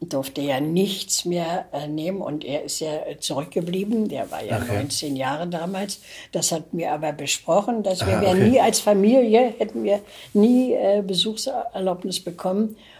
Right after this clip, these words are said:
Speaker 1: und dass
Speaker 2: Okay.
Speaker 1: wir, dass er dann hinterher kommt, das hatten wir aber alles geklärt und er hat auch gesagt, „Macht das,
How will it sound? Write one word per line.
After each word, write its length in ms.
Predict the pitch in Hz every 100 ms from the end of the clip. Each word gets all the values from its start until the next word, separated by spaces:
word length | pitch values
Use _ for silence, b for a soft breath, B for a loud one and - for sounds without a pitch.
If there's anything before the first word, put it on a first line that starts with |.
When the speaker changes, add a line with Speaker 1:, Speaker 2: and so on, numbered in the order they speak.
| B
Speaker 1:
und 120 | 180
dass 200 | 185 165
Speaker 2:
Okay. 220 | 120 - 165
Speaker 1:
wir, 40 |
dass 260 | 175 175 277
er 300 | 180 180 175
dann 300 | 165 160 165
hinterher 500 | 175 180 165 165 151
kommt, 420 | - 196 202 196
das 180 | 175 175
hatten 240 | 170 175
wir 120 | 143
aber 220 | 135 131 143
alles 340 | 143 143 -
geklärt 600 | - 131 135 139 170 170
und 120 | 104 90
er 160 | 92
hat 160 | - -
auch 140 | 117
gesagt, 360 | 139 135 - -
„Macht 460 | 143 156 185 - -
das, 280 | 170 165